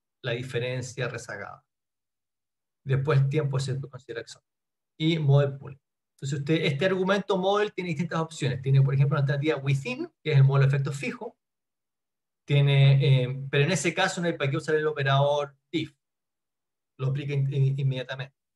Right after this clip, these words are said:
Hay otra alternativa al argumento model que se llama F D, first difference. Uno dice, "Bueno, ¿y por qué no calculé esto con primera diferencia?" Porque si hago eso, si en vez de usar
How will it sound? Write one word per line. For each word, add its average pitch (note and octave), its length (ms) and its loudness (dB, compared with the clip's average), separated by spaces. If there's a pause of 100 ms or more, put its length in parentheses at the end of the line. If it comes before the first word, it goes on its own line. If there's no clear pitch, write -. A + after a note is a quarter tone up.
(320)
Hay C3+ 200 -2
otra F#3 160 -2
alternativa F#3+ 600 -6
al F#3+ 120 -2
argumento F3 500 -8
model F#3 340 -2
que D#3+ 100 -20
se D3 200 -10
llama D#3 600 -2
F D#3+ 280 -2
D, F3 300 -8
first C#3 240 -2
difference. - 340 -10 (140)
Uno C#3 120 -6
dice, C#3 140 -8
"Bueno, D3+ 200 -4
¿y - 20 -6
por B2+ 80 -6
qué D3 80 -8
no D3+ 80 -4
calculé D3 240 -6
esto D3+ 160 -8
con D3+ 140 -16
primera D3+ 240 -14
diferencia?" D3+ 360 -16 (600)
Porque C#3 260 0
si D#3 240 0
hago A#3+ 320 0
eso, F#3 460 -4
si D#3 140 -4
en C#3+ 100 -2
vez F3 140 0
de G3+ 60 -6
usar E3 400 -2